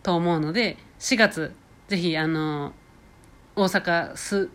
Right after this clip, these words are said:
引っ越し終わったら、四月中にちょっとマリカのとこに遊びに行きたいなと思ってるし、あの、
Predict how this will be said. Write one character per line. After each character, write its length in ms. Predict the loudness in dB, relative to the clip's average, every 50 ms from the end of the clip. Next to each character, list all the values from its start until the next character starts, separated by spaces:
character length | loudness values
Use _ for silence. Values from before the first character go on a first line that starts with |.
| -10
引 100 | -10 -10
っ 20 | -10 -8
越 100 | -6 -4
し 120 | -4 -4 -2
終 100 | -2 2
わ 120 | 2 2 2
っ 120 | 2 -2
た 120 | -4 -2 0
ら、 180 | 2 2 2
四 160 | 2 -2 -2 0
月 240 | 0 -2 -2 -4
中 260 | -6 -4 0 0 2 2
に 200 | 2 2 0 0
ち 80 | -2
ょ 40 | -4
っ 20 |
と 120 | -4 -2 0
マ 140 | 2 2 2
リ 100 | 2 0
カ 120 | -4 -6
の 100 | -8 -8
と 80 | -10 -10
こ 120 | -8 -8
に 160 | -8 -8 -10 -14 -18 -20 -20 -18 -14 -12
遊 200 | -6 -2 -2 0
び 100 | 2 2
に 80 | 0
行 60 | 0
き 60 | -2 -2
た 120 | -2 0
い 80 | 2 4
な 160 | 4 4 4
と 220 | 2 -2 -6 -6 -4
思 160 | -4 -2 -2
っ 60 | -2
て 140 | -2 -2 -2
る 80 | -2 -2
し、 260 | -4 -6 -8 -10 -10 -14 -20 -20 -20 -20 -20 -20 -20 -10 -6
あ 120 | -2 -2
の、 300 | -2 -2 -2 -4 -6 -10